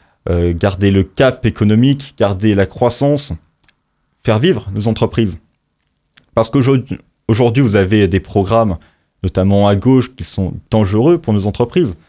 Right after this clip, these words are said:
Euh, par exemple, augmenter, euh, le smic à mille six cents euros net, ça fait que l'employeur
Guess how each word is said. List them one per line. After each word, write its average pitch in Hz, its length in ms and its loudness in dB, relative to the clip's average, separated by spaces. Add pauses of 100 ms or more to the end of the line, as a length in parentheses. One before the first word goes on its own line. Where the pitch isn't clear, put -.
(460)
Euh, 90 460 2 (320)
par 87 80 -2
exemple, 92 280 -2
augmenter, 92 480 -2
euh, 87 60 2
le 90 120 2
smic 101 320 -2
à 87 60 2
mille 87 120 0
six - 140 -10
cents 92 200 -2
euros 92 320 2
net, 127 420 0 (420)
ça - 140 -10
fait 101 160 0
que - 120 -4
l'employeur 104 880 2